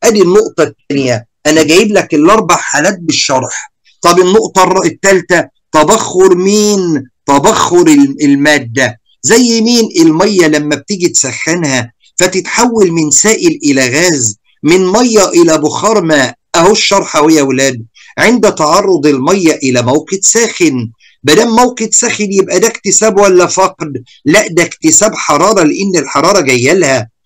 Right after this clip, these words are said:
يوم يحصل إيه؟ تزيد حركة الجسيمات وتبتعد عن بعضها ويحصل تبخر للمية ويتغير من سائل إلى غاز. شفتوا أثر الحرارة بيعمل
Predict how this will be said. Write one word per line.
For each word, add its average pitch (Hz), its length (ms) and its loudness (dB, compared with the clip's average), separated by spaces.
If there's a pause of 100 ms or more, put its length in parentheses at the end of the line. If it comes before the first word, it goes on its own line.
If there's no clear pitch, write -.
(200)
يوم 254 240 4
يحصل 226 460 0
إيه؟ 226 320 2 (200)
تزيد 165 420 0
حركة 190 580 -4
الجسيمات 185 840 -2 (380)
وتبتعد 196 840 2
عن 190 280 0
بعضها 185 640 2 (240)
ويحصل 208 680 0
تبخر 208 580 0
للمية 208 760 2 (220)
ويتغير 196 840 2
من 160 180 -6
سائل 190 420 0
إلى 139 340 -2
غاز. 135 480 -2 (200)
شفتوا 196 480 0
أثر 170 280 0
الحرارة 151 520 0
بيعمل 147 440 -2